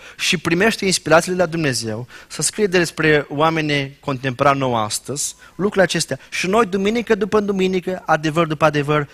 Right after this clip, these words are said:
îl scriem, îl scriem, fără să realizăm de multe ori că aceste lucruri au fost scrise din închisoare rece a Romei. Oamenii mari ai lui Dumnezeu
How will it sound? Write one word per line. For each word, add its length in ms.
îl 120
scriem, 520
îl 80
scriem, 400
fără 320
să 420
realizăm 500
de 80
multe 320
ori 220
că 80
aceste 340
lucruri 220
au 60
fost 220
scrise 160
din 100
închisoare 560
rece 440
a 100
Romei. 360
Oamenii 400
mari 280
ai 60
lui 100
Dumnezeu 720